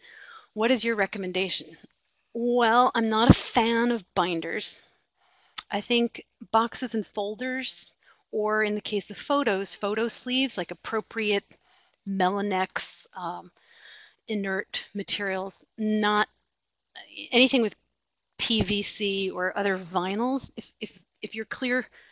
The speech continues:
photo sleeve has letter V in it, don't use it. Not good, not archival. It tends to melt right onto the photo. So I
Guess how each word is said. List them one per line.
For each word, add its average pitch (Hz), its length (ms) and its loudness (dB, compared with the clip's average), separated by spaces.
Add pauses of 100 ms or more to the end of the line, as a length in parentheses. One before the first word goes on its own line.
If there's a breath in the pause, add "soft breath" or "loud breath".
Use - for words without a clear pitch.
(500 soft breath)
photo 220 300 2
sleeve 226 300 -6
has 208 260 -2
letter 196 300 -2
V 190 340 0
in 269 140 4
it, 311 160 2 (460)
don't 185 240 0
use 175 180 -6
it. - 100 -10 (800)
Not 190 300 -2
good, 175 200 -4
not 180 200 -2
archival. 190 540 -2
It 190 100 -8
tends 196 280 2
to - 140 -10
melt 185 480 0
right 208 180 4
onto 185 220 -2
the 165 80 -14
photo. - 400 -12 (760 loud breath)
So - 440 -2
I 277 420 4